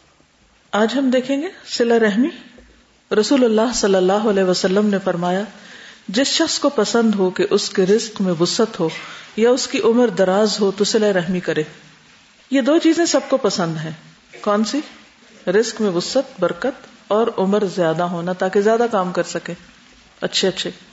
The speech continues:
تو ان دو چیزوں کو کرنے کے لیے ہمیں کرنا کیا ہے، کی کیا ہے جس سے کھلے گے یہ دو دروازے؟ صلہ رحمی۔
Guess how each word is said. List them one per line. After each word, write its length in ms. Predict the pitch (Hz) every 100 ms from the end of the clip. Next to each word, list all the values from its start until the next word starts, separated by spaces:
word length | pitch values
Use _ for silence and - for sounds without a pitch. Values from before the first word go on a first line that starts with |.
| - - _ _ _ _ _ _ _ _ _ _
تو 80 | - -
ان 200 | 294 254 214
دو 200 | 320 349
چیزوں 440 | 359 269 247 254
کو 140 | 247
کرنے 380 | 240 214 202 240
کے 160 | 233 214
لیے 400 | 202 202 220 220 - - - -
ہمیں 220 | 196 214 214
کرنا 380 | 214 208 269 262
کیا 180 | 214 185
ہے، 100 | 180 185
کی 200 | 233 240
کیا 380 | 233 175 160
ہے 100 | 165 165 - -
جس 160 | 185
سے 120 | - 202
کھلے 320 | 240 226 214
گے 60 | 202
یہ 120 | 185
دو 160 | 175
دروازے؟ 420 | 170 170 156 147 156 - - _ _ _ - - - - - _ _ _ _ - _ _ -
صلہ 220 | - 185 180
رحمی۔ 320 | 165 165